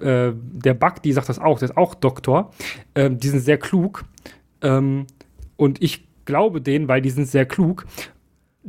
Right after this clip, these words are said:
aber gar nicht hinterfragen, wo das herkommt und, ähm,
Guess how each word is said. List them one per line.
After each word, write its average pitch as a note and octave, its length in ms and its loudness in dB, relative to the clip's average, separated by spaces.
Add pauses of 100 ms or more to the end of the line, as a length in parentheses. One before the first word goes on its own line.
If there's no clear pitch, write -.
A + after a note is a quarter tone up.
(140)
aber C#3+ 240 2
gar D3 220 2
nicht G#3+ 140 -4
hinterfragen, F3 520 0
wo D#3 60 2
das D3+ 180 0
herkommt A#3 580 0 (300)
und, E3 420 0 (140)
ähm, D3+ 380 2